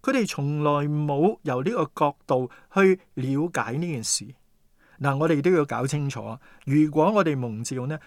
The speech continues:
神係必定會賜下合用嘅服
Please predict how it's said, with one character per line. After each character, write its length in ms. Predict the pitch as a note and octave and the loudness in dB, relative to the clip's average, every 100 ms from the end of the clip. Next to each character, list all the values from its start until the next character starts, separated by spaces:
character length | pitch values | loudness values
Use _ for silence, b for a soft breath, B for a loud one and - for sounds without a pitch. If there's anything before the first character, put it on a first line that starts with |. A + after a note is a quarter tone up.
| b | b
神 260 | - D#3 D#3 | 2 2 2
係 180 | E3+ E3+ | -2 -2
必 160 | B3+ | -4
定 220 | G3 E3 | -2 -2
會 160 | D#3 D#3+ | 0 0
賜 420 | - - F3 E3 E3+ | 0 -2 -2 -2 -2
下 320 | - C#3+ B2 b b | 2 0 0 b b
合 200 | - F3+ - | -2 -2 0
用 340 | E3+ D#3 D3+ | -4 -2 -2
嘅 240 | D#3+ D#3 C#3 | 0 -2 -2
服 240 | - C#3+ | -8 -8